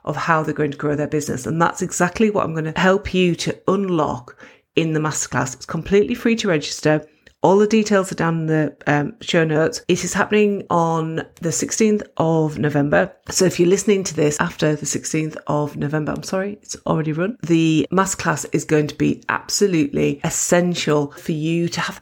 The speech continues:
that clarity about what happens next in your business and how you become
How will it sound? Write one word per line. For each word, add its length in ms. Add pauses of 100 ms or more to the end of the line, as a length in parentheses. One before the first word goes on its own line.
that 220
clarity 400
about 400
what 360
happens 460
next 320
in 220
your 140
business 380
and 140
how 240
you 220
become 340